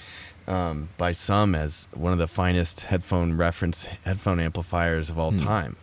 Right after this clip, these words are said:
Speaker 1: um, the Head Amp three. And it uses, uh,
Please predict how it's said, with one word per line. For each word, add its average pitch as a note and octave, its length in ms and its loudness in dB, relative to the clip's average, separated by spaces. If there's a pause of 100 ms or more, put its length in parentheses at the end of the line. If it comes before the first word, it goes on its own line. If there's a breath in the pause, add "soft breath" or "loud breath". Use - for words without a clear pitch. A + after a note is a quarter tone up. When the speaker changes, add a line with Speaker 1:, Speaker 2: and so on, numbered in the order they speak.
Speaker 1:
um, E2 340 -2 (100)
the E2 260 0
Head F#2 240 2
Amp F2 240 0
three. F2+ 400 0 (920)
And G2 180 2
it F#2 120 0
uses, F#2+ 400 2
uh, E2+ 300 2